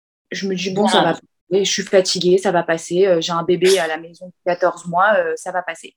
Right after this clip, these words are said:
Speaker 2: Ouais, ce qui est, ce qui est horrible quand même, euh, ce qui est dur dans ce que tu racontes et, et ce que j'ai partagé et moi-même ce que j'ai vécu, c'est que, je sais pas si t'as remarqué, on met toujours ça sur le compte de la fatigue quand une maman, elle a un symptôme en se disant, euh,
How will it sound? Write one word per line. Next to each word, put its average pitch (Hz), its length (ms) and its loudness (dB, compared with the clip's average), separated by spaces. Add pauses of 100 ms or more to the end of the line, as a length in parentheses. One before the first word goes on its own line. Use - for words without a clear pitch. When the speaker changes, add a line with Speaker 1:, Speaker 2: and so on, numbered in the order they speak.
(140)
Speaker 2:
Ouais, 196 200 -6
ce - 120 -16
qui 208 140 -4
est, 196 120 0
ce - 120 -16
qui 202 120 -6
est 202 60 -2
horrible 220 360 -4
quand 190 80 -2
même, 190 320 -4
euh, - 20 -4
ce 160 120 -12
qui 165 100 -10
est 160 60 -6
dur 170 300 -6
dans 156 200 -6
ce - 180 -18
que 160 80 -14
tu 160 160 -14
racontes 170 300 -10
et, 160 300 -6
et 156 40 -8
ce - 140 -14
que 156 300 -8
j'ai 156 140 -10
partagé 180 440 -8
et 147 300 -8
moi-même 170 480 -4
ce - 100 -20
que 160 80 -14
j'ai 151 140 -8
vécu, 160 360 -10 (360)
c'est 185 200 -10
que, 196 240 -2
je - 60 -12
sais - 60 -14
pas 233 100 -10
si - 80 -12
t'as 185 80 -4
remarqué, 165 280 -8
on 190 80 -6
met 170 120 -8
toujours 233 180 -16
ça 226 140 -14
sur 196 160 -10
le 170 80 -6
compte 175 160 -12
de 160 80 -2
la 151 180 -4
fatigue 165 340 -12
quand 156 260 -12
une 156 60 -8
maman, 165 220 -8
elle 156 140 -8
a 143 140 -10
un 139 40 -16
symptôme 160 400 -8
en 170 160 -6
se 160 60 -12
disant, 160 400 -10
euh, - 20 -6